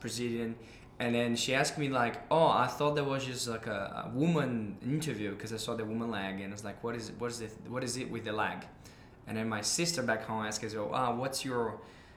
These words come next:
um, what's your, um, audience?" Because we have those female legs going through.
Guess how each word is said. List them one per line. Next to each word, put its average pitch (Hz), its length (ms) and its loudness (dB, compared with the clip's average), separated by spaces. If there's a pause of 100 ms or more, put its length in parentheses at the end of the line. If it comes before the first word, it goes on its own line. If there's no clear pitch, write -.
(140)
um, 110 760 -2 (420)
what's 120 320 -2
your, 107 720 -2
um, 101 680 -6 (1200)
audience?" 123 640 4
Because 107 840 -4
we 110 80 -4
have 107 280 -4
those 104 300 -8
female 107 340 -6
legs 147 320 4
going 113 180 -4
through. 104 260 -8